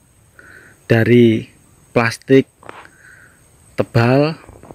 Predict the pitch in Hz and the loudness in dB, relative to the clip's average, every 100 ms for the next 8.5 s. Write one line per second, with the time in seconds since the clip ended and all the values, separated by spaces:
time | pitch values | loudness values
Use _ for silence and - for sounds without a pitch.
0 | - 113 113 113 113 113 110 - 117 113 | -6 -2 0 2 0 0 -4 -2 -2 -2
1 | 107 123 135 170 - - - _ _ _ | 0 2 2 -2 -8 -20 -20 _ _ _
2 | - - - - - - 113 - 143 139 | -20 -20 -20 -20 -10 -4 -4 0 0 0
3 | - - 135 135 123 120 113 123 131 - | -4 -2 2 2 2 0 -4 -2 -2 -4
4 | 123 - 113 107 90 - - _ - - | -8 -4 -2 -2 -4 -10 -20 _ -20 -20
5 | - _ _ _ _ - - - - - | -20 _ _ _ _ -20 -20 -20 -20 -20
6 | - - - - - - - - - - | -20 -20 -18 -18 -20 -20 -20 -20 -20 -20
7 | - - - - - - - - - 127 | -20 -20 -20 -20 -16 -16 -14 -8 -2 0
8 | 170 160 160 180 | 2 2 2 0